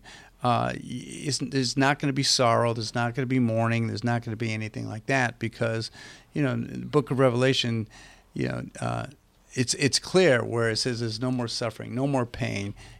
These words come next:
You're not gonna have that in heaven. So how God does it, I don't have a problem with it. He, he can, you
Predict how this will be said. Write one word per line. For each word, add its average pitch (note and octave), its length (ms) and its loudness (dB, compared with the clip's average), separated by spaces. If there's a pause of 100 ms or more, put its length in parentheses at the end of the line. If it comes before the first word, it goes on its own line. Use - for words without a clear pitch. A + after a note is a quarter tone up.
You're B2 120 0
not D3 180 2
gonna C3+ 120 2
have F3 380 2
that A2 240 -4
in G#2 100 -8
heaven. - 380 -10
So A2+ 260 -6
how C3+ 280 6
God B2+ 420 4
does C3+ 240 4
it, C#3 180 2 (460)
I B2 100 8
don't C#3 80 8
have A2+ 140 4
a - 60 -16
problem C3+ 340 6
with B2 160 4
it. A2 140 -2
He, B2 180 2
he B2+ 280 -2
can, A#2+ 220 0
you A#2 100 -8